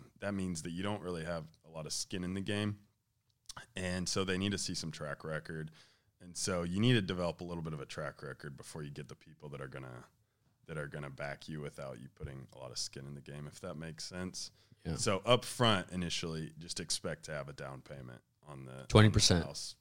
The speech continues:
Speaker 1: Probably, yeah, ten, twenty, whatever that is. Um, so you need to have some equity in the house. Um, later on, people are gonna, you can start talking to some smaller banks that can become a little more flexible with that, and maybe you can,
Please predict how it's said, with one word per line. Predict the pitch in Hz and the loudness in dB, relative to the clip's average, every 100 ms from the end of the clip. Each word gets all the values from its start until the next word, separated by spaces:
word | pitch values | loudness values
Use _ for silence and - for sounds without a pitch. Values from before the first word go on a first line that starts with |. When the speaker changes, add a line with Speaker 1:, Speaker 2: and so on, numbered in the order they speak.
| _ | _
Speaker 1:
Probably, | - 90 78 73 - _ | -4 -2 -2 -6 -12 _
yeah, | 78 64 | -12 -10
ten, | - 92 85 | -10 -8 -6
twenty, | 78 82 78 71 76 - | -6 -6 -6 -8 -12 -14
whatever | 80 73 69 | -10 -10 -10
that | 67 | -10
is. | 62 55 - - - _ _ - | -10 -6 -8 -8 -20 _ _ -8
Um, | 76 71 67 - - | -6 -6 -8 -12 -6
so | - | -2
you | 101 | 0
need | 98 | 0
to | 87 | 0
have | 85 80 | -2 -4
some | - | -4
equity | 78 76 78 76 | -4 -6 -8 -8
in | 71 | -8
the | |
house. | 76 76 78 - _ _ _ _ _ _ _ - - | -8 -6 -8 -10 _ _ _ _ _ _ _ -14 -10
Um, | 90 90 82 82 | -2 0 0 2
later | 107 127 107 | 8 10 10
on, | 95 87 82 | 8 4 -2
people | 98 87 | -2 -2
are | 85 | -2
gonna, | 80 78 | -2 -4
you | 95 | -4
can | 95 87 | -4 -2
start | - 92 85 | 0 0 -2
talking | 87 82 | -6 -6
to | 78 | -4
some | 80 | -4
smaller | 76 - 85 82 78 | -4 -4 -4 -2 -4
banks | 69 82 82 - | -6 -6 -4 -6
that | 78 | -6
can | 80 | -6
become | 76 76 90 78 | -8 -8 -6 -4
a | 76 | -4
little | 78 85 85 | -4 -2 -2
more | 82 71 | -2 -4
flexible | - - 71 71 - 85 85 82 - - _ _ | -8 -18 -14 -8 -6 -4 -4 -4 -10 -20 _ _
with | 95 87 | -4 0
that, | 92 95 98 | 4 4 2
and | 85 | -2
maybe | 78 76 78 | -6 -6 -4
you | 80 | -6
can, | 82 80 76 | -4 -6 -6